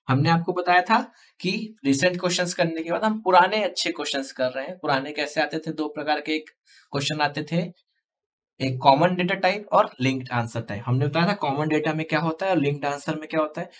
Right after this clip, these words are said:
common data एक हम कर चुके हैं, linked answer में दो question है आपके पास, तो दूसरा वाला जो question होगा वो पहले वाले के answer के ऊपर dependent होगा, ये बात ध्यान रखिएगा। कब पूछा गया? दो हज़ार सात में दो नंबर को लेके पूछा गया है।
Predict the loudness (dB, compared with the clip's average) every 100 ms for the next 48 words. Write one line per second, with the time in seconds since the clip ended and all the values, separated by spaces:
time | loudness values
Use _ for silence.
0 | -20 0 0 2 0 0 -2 -2 -4 -4
1 | -2 0 -2 -4 -6 0 0 2 2 2
2 | 0 -4 -6 -10 _ 6 6 8 2 2
3 | 0 0 -2 -4 -8 -4 -4 -4 _ _
4 | -4 -2 0 0 4 6 6 4 4 2
5 | 0 0 0 0 -2 2 2 4 4 6
6 | 4 2 -2 -4 -4 -4 -6 -6 -6 -6
7 | -6 -6 -4 -4 -4 -6 -8 -8 -10 -10
8 | -12 -12 -12 -16 -20 -20 -20 -20 -20 _
9 | _ _ -2 -2 -2 -2 -2 -2 -4 -6
10 | -6 -6 -4 -4 -4 -6 -4 -4 -6 -8
11 | -10 -12 -12 -14 -12 -12 -12 -14 -16 -18